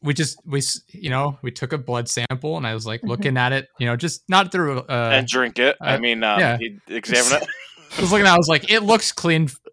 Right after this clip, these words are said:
Speaker 1: by the naked eye," you know, whatever.
Speaker 3: <laughs>
Speaker 1: It's,
Speaker 3: It
Speaker 1: uh,
Speaker 3: tastes clean, so we're good.
Speaker 1: <laughs> No, it's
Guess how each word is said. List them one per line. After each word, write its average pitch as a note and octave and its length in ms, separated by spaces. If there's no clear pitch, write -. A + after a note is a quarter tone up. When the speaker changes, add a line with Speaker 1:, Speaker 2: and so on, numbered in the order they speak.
Speaker 1:
by C#3+ 140
the C3+ 100
naked B2+ 320
eye," - 320
you F4+ 80
know, C#3+ 160
whatever. C3 380
Speaker 3:
<laughs> - 60
Speaker 1:
It's, D3+ 240
Speaker 3:
It C#3+ 140
Speaker 1:
uh, - 0
Speaker 3:
tastes F#3+ 280
clean, C3+ 360
so - 160
we're F3 100
good. D3 280
Speaker 1:
<laughs> D3 120
No, F3+ 120
it's E3+ 280